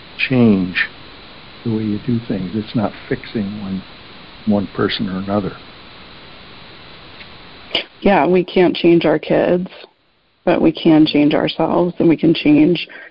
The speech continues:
Speaker 2: the way that we interact with them and the way that we, um, help them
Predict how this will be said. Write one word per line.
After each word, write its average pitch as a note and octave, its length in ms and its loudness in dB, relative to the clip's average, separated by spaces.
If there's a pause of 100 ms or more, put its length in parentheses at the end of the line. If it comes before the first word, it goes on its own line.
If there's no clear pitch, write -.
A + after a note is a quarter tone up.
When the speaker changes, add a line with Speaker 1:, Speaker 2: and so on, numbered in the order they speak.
(100)
Speaker 2:
the E3 80 2
way D#3+ 160 4
that D#3+ 140 2
we D#3+ 180 4
interact D3 440 2
with G3 160 -2
them A#3+ 280 4
and E3+ 160 6
the D#3+ 60 4
way D#3+ 260 2
that E3+ 240 -2
we, E3 480 4 (540)
um, E3 580 2
help F3 320 -2
them F#3 300 2